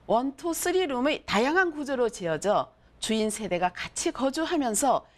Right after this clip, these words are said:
임차를 놓을 수 있는 건물이라고 말씀드릴 수 있습니다.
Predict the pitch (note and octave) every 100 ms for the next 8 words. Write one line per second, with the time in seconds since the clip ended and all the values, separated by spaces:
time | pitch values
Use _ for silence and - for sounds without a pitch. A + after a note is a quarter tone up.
0 | _ - B3 C4 D4+ A#3+ A3+ G3 G#3 A3
1 | G#3 F3+ A#3 E4+ A3 G3+ F#3 E3 D#3 F3+
2 | D#4 - _ - - F#3 - E4+ D4+ C4
3 | C4 - F3 - G3+ D#3+ C#3 C#3+ D#3+